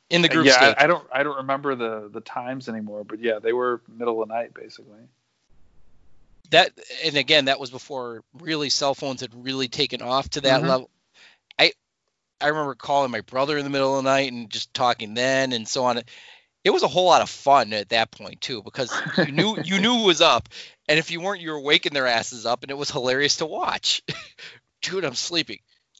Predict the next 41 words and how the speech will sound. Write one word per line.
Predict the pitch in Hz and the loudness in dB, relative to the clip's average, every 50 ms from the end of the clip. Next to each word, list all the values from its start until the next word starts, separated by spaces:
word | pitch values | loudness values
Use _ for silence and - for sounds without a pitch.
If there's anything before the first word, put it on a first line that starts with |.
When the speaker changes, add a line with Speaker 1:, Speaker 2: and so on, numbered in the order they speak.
| _ | _
Speaker 1:
"Dude, | - 330 359 370 - | 0 2 2 2 0
the | 240 | 0
U | 240 262 294 311 | 0 4 4 4
S | 302 - | 4 4
is | 294 233 220 240 | 0 -4 -2 0
winning." | 311 339 381 - 262 - _ _ _ _ _ _ _ _ _ | 0 0 0 0 -4 -8 _ _ _ _ _ _ _ _ _
"Oh, | 131 170 175 98 | -14 -12 -10 -10
I | 98 | -10
better | 104 131 123 117 | -12 -12 -12 -12
watch | 117 113 139 185 - - | -8 -6 -6 -6 -6 -8
this." | - - 76 - - - - - - _ _ _ _ _ _ - | -10 -10 -6 -6 -4 -4 -6 -8 -10 _ _ _ _ _ _ 0
You | 143 | 4
know, | 135 135 135 | 6 6 6
that, | 127 135 - - | 4 2 -2 0
it | 147 147 | 0 2
was | 143 143 135 123 | 2 2 2 2
that | 135 135 139 - | 4 4 4 4
level | 143 127 120 123 117 117 | 0 -2 -2 -4 -6 -6
of | 110 | -8
fun. | - - 131 120 110 101 98 101 101 _ _ _ - - - - - - _ _ _ _ _ _ _ _ _ | -8 -6 -4 -4 -4 -4 -6 -12 -16 _ _ _ -20 -20 -20 -20 -20 -20 _ _ _ _ _ _ _ _ _
But | _ 147 | _ 2
yeah, | 151 147 135 120 | 4 4 4 4
these, | 127 143 165 165 - - - - - - - - _ _ _ - | 2 -2 -4 -4 -6 -8 -8 -8 -10 -10 -12 -16 _ _ _ -16
so | - - 160 | -8 -8 -8
four | 139 - 180 180 180 175 | -8 -6 -4 -2 0 2
A | 165 160 156 | 2 4 2
M, | 156 147 - _ | 2 0 -2 _
you | 139 131 131 | -6 -6 -6
know, | 127 123 117 | -6 -6 -8
four | - 156 143 139 | -8 -6 -4 -2
A | 139 | -2
M | 139 131 | -2 -2
start, | - - - 135 131 131 - _ _ _ _ _ _ _ _ _ - | -2 -2 0 -2 -4 -4 -6 _ _ _ _ _ _ _ _ _ -14
it'll | 277 294 | -12 -10
be | 240 | -8
fine | - 135 131 123 113 | -4 -2 -2 -4 -4
for | - 104 110 | -6 -6 -2
us. | 131 135 117 - - - - - _ _ _ _ _ _ _ _ _ _ - - - - - - | -2 -2 0 -2 -2 -4 -4 -10 _ _ _ _ _ _ _ _ _ _ -20 -20 -20 -20 -20 -10
Younger | - 214 269 285 320 | -4 -4 -4 -4 -4
kids, | - - 269 - - 240 - _ | -6 -6 -6 -6 -6 -10 -10 _
eh, | 440 440 440 415 | -2 0 0 0